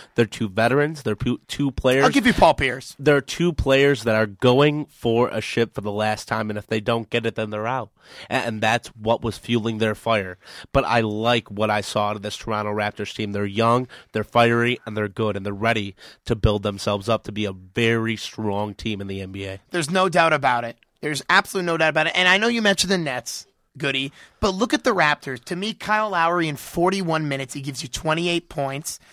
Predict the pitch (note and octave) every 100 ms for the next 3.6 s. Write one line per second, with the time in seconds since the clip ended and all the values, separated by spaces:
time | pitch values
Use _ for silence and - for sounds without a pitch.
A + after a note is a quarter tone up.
0 | - - B3 A3 G3 E3+ F3+ - E3 D#3
1 | D#3+ D3 D#3 C#3 D#3 D#3 - C#3+ - -
2 | F3+ F3+ A3 G#3 E3+ D#3 D#3 - D#3 D3+
3 | D3 - C#3 C3 C3+